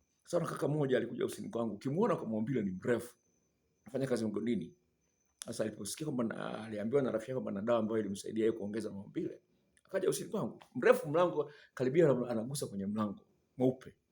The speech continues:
Nikamwambia, "Dokta, hii siri anaijua tu mke wangu. Hii siri anaijua tu mke wangu. Mimi mwenyewe nasijiamini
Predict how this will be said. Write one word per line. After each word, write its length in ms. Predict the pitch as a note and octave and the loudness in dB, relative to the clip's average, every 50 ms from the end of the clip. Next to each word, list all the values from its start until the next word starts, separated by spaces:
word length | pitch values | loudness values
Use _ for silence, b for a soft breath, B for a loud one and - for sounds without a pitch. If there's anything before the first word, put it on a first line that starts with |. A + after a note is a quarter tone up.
| _ - | _ -16
Nikamwambia, 880 | - - - - _ _ _ _ _ _ _ _ - - A#2+ C3 C#3+ | -16 -16 -16 -18 _ _ _ _ _ _ _ _ -14 -8 -4 -2 0
"Dokta, 240 | B2+ - - C#3+ A#2+ | 2 2 0 0 -2
hii 100 | A#2 B2+ | -2 -2
siri 240 | A#2+ - - A2+ A2+ | -2 -2 0 0 0
anaijua 320 | F#2+ G2 F#2+ G2 G#2+ A2 | 2 2 2 2 0 0
tu 140 | G#2+ G#2 G#2+ | 0 -2 -6
mke 220 | E2+ - - - E2+ | -8 -8 -12 -14 -14
wangu. 300 | F2+ F2 E2+ E2 D#2+ _ _ _ | -14 -14 -16 -16 -20 _ _ _
Hii 200 | - C#3 C3+ B2 | -4 -4 -2 -2
siri 500 | - - - - B2 A#2+ A#2 - A2+ - - | -4 -6 -6 -2 -2 -2 -2 -2 -4 -8 -8
anaijua 560 | - G2+ G#2+ A2+ - - _ D3 - A2+ G#2 - - | -12 -14 -14 -16 -18 -20 _ -16 -16 -16 -16 -18 -16
tu 160 | - C#3+ - - - | -16 -16 -16 -12 -12
mke 280 | C#3+ C#3 - - A#2+ | -12 -12 -10 -10 -10
wangu. 400 | G#2+ G2 G#2 G2+ G#2 G#2+ G2 - _ _ _ _ _ _ - - - - _ _ _ _ _ _ _ _ _ _ - _ _ _ - | -10 -8 -8 -8 -10 -10 -12 -16 _ _ _ _ _ _ -18 -18 -18 -20 _ _ _ _ _ _ _ _ _ _ -20 _ _ _ 0
Mimi 80 | C3+ | 2
mwenyewe 220 | C3 B2+ B2+ C3 A2+ | 4 4 4 4 2
nasijiamini 720 | G#2+ G#2 - - - G2+ F#2 F#2 G2 A2 G#2+ G#2 F2+ E2+ | 0 -2 -4 -6 -8 -8 -8 -6 -4 -4 -4 -4 -8 -10